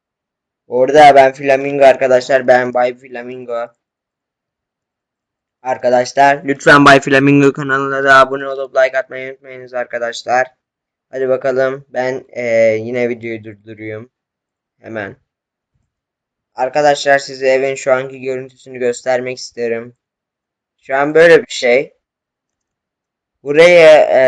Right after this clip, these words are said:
e, camla doldurmadım. O kadar uğraşmak için zamanım yok. Arkadaşlar hadi bakalım devam edelim. Yani evet.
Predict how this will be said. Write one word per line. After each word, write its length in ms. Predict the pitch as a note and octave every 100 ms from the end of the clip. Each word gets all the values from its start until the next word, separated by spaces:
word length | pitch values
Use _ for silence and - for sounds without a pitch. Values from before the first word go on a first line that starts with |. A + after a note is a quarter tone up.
| B2+
e, 60 |
camla 380 | B2+ C3+ C#3+ C3
doldurmadım. 720 | B2+ B2 C3+ C3 B2 A#2+ B2 _ _
O 80 | _
kadar 240 | C3 A#2+ B2
uğraşmak 640 | B2 A#2+ A#2+ B2 A#2 A#2+ _ _
için 460 | A2+ _ - A#2 A#2 _ _ _ _ -
zamanım 460 | A#2 B2+ B2+ B2+
yok. 200 | A#2+ A2+ _ _ _ _ _ _ _ _ _ _ _ _ _ _ _ -
Arkadaşlar 800 | B2+ B2+ A#2 A#2+ - A#2+ C3 C#3
hadi 220 | B2+ C3+
bakalım 540 | C3 C3 A#2+ B2+ C3+ _ _ _
devam 480 | A#2+ A#2+ B2 B2
edelim. 440 | A#2 G#2+ G2 G2 G#2+ _ _ _ _ _ _ _ _ _ _ _ _
Yani 440 | A2+ A#2 A#2 G2+ -
evet. 460 | C3+ A2+ G#2+ _